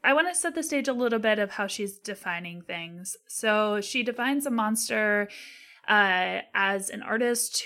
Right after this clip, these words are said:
who could not be separated from some dark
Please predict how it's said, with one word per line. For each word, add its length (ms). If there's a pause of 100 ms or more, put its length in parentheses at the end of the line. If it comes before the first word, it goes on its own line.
who 500
could 220
not 260
be 100
separated 580
from 260
some 400
dark 360